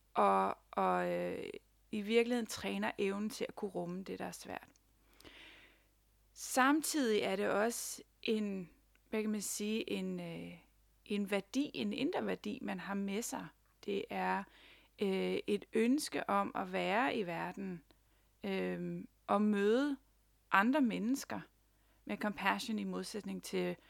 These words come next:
frustration eller vrede, eller hvad det nu end kan være, vi, øh, vi går til verden med. Så det er, det er, øh, det er begge dele. Og træningen gør i hvert fald, øh, eller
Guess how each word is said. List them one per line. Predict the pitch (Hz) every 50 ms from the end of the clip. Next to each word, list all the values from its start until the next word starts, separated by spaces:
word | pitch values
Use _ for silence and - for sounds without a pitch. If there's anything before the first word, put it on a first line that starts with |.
| - - - _
frustration | - - 220 214 - - 233 - - 226 214 208 - - 220
eller | 214 196 190
vrede, | 190 175 175 175 175 175 175 180 190 202 208 196 190
eller | 175 170 175 180 175 - - - 180 - - - - - - -
hvad | - - 196 196
det | 214 226
nu | 220 214 196
end | 185 180 190 196
kan | - 208 185
være, | 180 175 170 170 180 190 190
vi, | 208 202 185 180 175
øh, | 175 175 175 170 170 170 - _ _ _ _ - -
vi | - 190 185
går | 180 - 180
til | 175 - 202 180
verden | 175 160 160 170 - 202 196
med. | 180 175 170 165 180 185 - _ _ - - - - - -
Så | - - 220
det | 202 220 240 226 170
er, | 208
det | 202 - 233 226 214
er, | 208 202 208 214 233 262 262 - - -
øh, | - 220 214 208 208 -
det | - 233
er | 226 - -
begge | 233 220 226 247 277 277
dele. | 262 - 190 180 - - - 208 208 208 - _ _ _ - - - _ -
Og | - 220 -
træningen | - - - 247 262 285 302 339 330 294 254 220 185
gør | 214 214 208 214
i | 226 226
hvert | 214 208 196 196 190
fald, | - 214 202 196 - - -
øh, | 202 190 185 185 185 -
eller | - 175 170